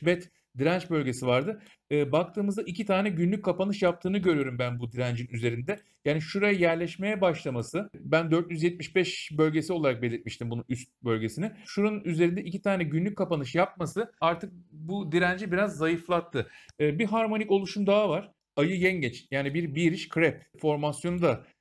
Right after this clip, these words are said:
e, dört yüz yetmiş dokuz seviyesine işaret ediyor. Bu dirence tutunmaya çalışıyor şu anda. Ben dört yüz yetmiş beş seviyesini biraz kendime, e, pivot olarak alacağım.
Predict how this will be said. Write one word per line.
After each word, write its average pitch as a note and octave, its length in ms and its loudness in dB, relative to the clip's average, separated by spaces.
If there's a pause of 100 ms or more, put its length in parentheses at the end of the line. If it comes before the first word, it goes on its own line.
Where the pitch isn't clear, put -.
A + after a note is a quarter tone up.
(100)
e, C#3 320 -2
dört E3 220 0
yüz E3+ 160 -4
yetmiş F3+ 300 -2
dokuz F3+ 240 -2
seviyesine F3+ 500 0
işaret C#3+ 380 2
ediyor. D#3+ 360 -2
Bu G#3 140 -10
dirence G3+ 360 -2
tutunmaya G3 440 0
çalışıyor C#3+ 400 0
şu B2+ 140 -2
anda. D3 200 -2 (120)
Ben F3+ 280 2
dört F#3+ 240 0
yüz F3+ 160 -6
yetmiş F#3+ 360 -4
beş G3+ 120 6
seviyesini E3+ 440 -2
biraz C3+ 320 0
kendime, D3 500 -2 (320)
e, C3+ 320 -2
pivot F#3 280 0
olarak F3+ 380 2
alacağım. E3 400 -2